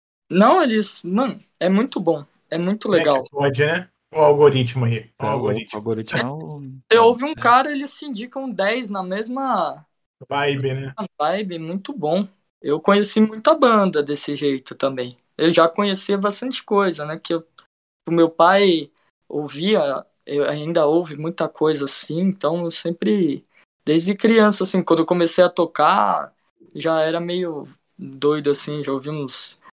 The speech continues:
Speaker 1: uns jazz, umas coisas, desde de molequinho, entendeu? Então, é, já cresci nesse meio, assim. Ele tocava sa-, é, toca saxofone, né?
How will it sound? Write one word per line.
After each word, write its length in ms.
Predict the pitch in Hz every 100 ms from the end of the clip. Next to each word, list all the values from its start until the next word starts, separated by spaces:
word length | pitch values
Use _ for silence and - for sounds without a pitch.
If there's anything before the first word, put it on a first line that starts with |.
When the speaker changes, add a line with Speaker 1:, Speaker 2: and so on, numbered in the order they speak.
| _ _
Speaker 1:
uns 220 | 147 151
jazz, 760 | 143 123 123 147 170 147 135 127
umas 320 | 135 139 135
coisas, 540 | - 143 135 131 - - _ _ _ _ _ _ _ _ _ -
desde 640 | 135 143 170 202 247 254
de 140 | 190 196
molequinho, 580 | 214 233 233 - 190 160 - _
entendeu? 420 | - 127 135 165
Então, 640 | 160 151 151 180 196 190 165 - - -
é, 360 | - 139 131 131
já 180 | 127 147 -
cresci 640 | - 170 165 - - 185 220
nesse 380 | 214 208 - 247
meio, 320 | 220 180 160
assim. 380 | 139 - 139 127 _ - _ -
Ele 220 | 143 165
tocava 420 | 180 180 190 180
sa-, 200 | 180 -
é, 160 | 160 156
toca 320 | - 160 165
saxofone, 880 | 160 156 151 - 143 - 170 208 170
né? 180 | 165